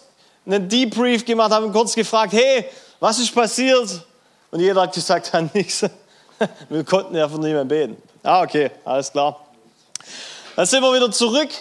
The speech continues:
ähm, und zurück zum Bus ist, ähm, uns ein, ein junger Mann im Rollstuhl entgegengefahren. Ja? Und der hatte, der brauchte eine neue Lunge, der hatte so Atmungsgerät und was weiß ich, so Sa-, Sauerstoffteile in,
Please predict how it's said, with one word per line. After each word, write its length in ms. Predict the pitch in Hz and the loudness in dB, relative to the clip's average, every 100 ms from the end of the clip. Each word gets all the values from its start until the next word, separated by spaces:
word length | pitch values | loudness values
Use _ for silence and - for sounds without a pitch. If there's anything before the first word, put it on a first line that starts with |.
| - _ _ _ _ - | -18 _ _ _ _ 0
ähm, 300 | 175 190 202 | 2 2 0
und 360 | 190 214 208 | 0 0 0
zurück 400 | 196 226 254 220 | 0 0 0 -2
zum 360 | - - 233 180 | -4 0 0 2
Bus 680 | 254 269 - - - - - - 127 | 2 2 2 -2 -6 -10 -10 -12 -4
ist, 180 | 214 233 | -2 2
ähm, 280 | 220 208 208 | 4 4 2
uns 320 | 214 214 190 | 2 2 0
ein, 380 | 202 202 196 196 | 0 0 2 2
ein 160 | 196 190 | 2 2
junger 240 | 262 226 | 4 4
Mann 280 | 208 240 233 | 4 2 0
im 160 | 202 | -2
Rollstuhl 600 | 190 208 240 247 - 185 | 0 2 2 0 0 0
entgegengefahren. 800 | 165 156 160 151 143 - 104 101 - _ _ _ - | 2 2 0 0 -4 -4 -4 -4 -10 _ _ _ -8
Ja? 200 | 123 147 _ _ - - - - - | -6 -6 _ _ -20 -20 -20 -20 -12
Und 160 | - 151 | -8 0
der 160 | 185 190 | 2 4
hatte, 340 | 208 214 208 | 2 2 2
der 140 | 190 | 0
brauchte 360 | 185 190 220 214 | 0 2 2 2
eine 120 | 190 | 2
neue 240 | 185 190 185 | 2 4 2
Lunge, 320 | 233 254 233 | 2 2 2
der 180 | 190 185 | 2 2
hatte 360 | 202 202 190 | 2 0 -2
so 220 | 180 180 | 0 0
Atmungsgerät 880 | 175 208 233 220 196 214 190 208 214 | 2 0 0 -2 -2 -2 2 2 2
und 100 | 202 | 2
was 180 | 190 180 | 0 0
weiß 140 | 185 226 | -2 -2
ich, 120 | 202 | -4
so 80 | 180 | -4
Sa-, 280 | - 208 | -2 -2
Sauerstoffteile 840 | - 208 220 208 220 - 208 208 208 | 0 2 2 2 -2 0 2 2 0
in, 260 | 196 202 | -2 -4